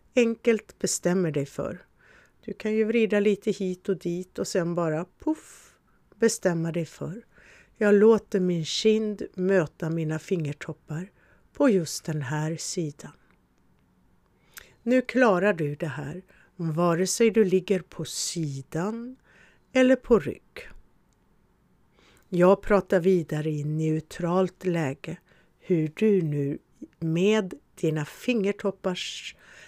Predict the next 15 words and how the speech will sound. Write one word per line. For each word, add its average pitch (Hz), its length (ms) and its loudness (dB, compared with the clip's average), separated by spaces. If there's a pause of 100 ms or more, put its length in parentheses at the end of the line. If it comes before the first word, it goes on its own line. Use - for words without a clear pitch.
(120)
lätta, 208 960 0 (200)
vilsamma 160 1300 -2 (680)
tryck 190 280 2 (1900)
kan 170 340 0
hjälpa 165 400 2
till 180 320 2
att - 160 -4
öppna 170 440 -4
upp - 440 -4
i 165 60 2
spända 165 640 -2
muskler 165 840 -6 (640)
där 156 220 0
vid 147 120 -2
käkleden. 156 1200 -2